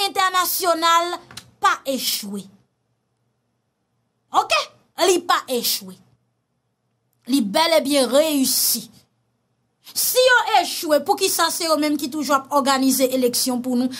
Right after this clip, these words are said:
en tant que pays indépendant? Qui côté yo passe yo échoué, ah, s'il vous plaît? <laughs> Non, bon, mieux ti lumière pour moi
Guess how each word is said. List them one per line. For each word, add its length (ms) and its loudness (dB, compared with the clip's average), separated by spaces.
en 140 4
tant 180 -4
que 120 -4
pays 520 0
indépendant? 640 2
Qui 160 0
côté 300 2
yo 160 6
passe 280 -2
yo 280 4
échoué, 380 0
ah, 100 0
s'il 240 -8
vous 160 -10
plaît? 440 -4
<laughs> 80 -20
Non, 640 -2
bon, 60 -12
mieux 460 2
ti 160 -4
lumière 460 -2
pour 120 6
moi 280 2